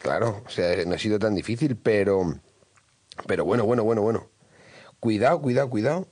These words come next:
que tenemos otro regalito en forma de audio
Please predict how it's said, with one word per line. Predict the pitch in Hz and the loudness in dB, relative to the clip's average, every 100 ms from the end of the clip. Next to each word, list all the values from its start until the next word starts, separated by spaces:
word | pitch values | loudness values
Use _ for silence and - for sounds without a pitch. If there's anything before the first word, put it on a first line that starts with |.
| - | -10
que | - 110 | -6 -2
tenemos | 107 139 175 175 - _ _ _ _ _ _ - | 0 0 0 -4 -14 _ _ _ _ _ _ -2
otro | 147 131 120 98 - - | 0 2 0 -2 -4 -8
regalito | 101 90 98 131 180 208 - - - - _ | -2 0 0 -2 -4 -4 -8 -14 -12 -12 _
en | - 101 | -4 -4
forma | - 123 113 | 0 0 2
de | 120 101 | 2 2
audio | 107 117 143 202 | 2 2 2 -2